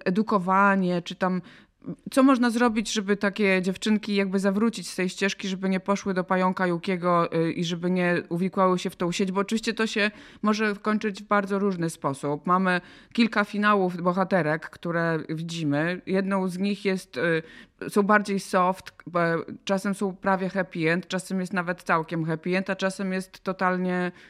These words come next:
najgorsza opcja, jaka jest możliwa, czyli najpierw upokorzenie, a potem śmierć. I jakby pokazuje te wszystkie, y,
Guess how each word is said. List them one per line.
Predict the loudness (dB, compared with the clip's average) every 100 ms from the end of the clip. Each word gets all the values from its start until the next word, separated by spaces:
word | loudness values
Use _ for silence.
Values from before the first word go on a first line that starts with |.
| -20 -20 _ 0
najgorsza | 2 4 2 2 0
opcja, | 0 0
jaka | 0 0
jest | -2
możliwa, | 0 -2 -2 2 2
czyli | 2 0
najpierw | 0 -2
upokorzenie, | -2 -4 -2 -2 0 0 0 -2
a | -4
potem | -4 -2 -2 0
śmierć. | 2 4 2 -2 -4
I | -2 -4 -6 -20 -6
jakby | -4 2 2
pokazuje | 2 2 2 4 0
te | 0 -2
wszystkie, | -2 -6 -6 -4
y, | -4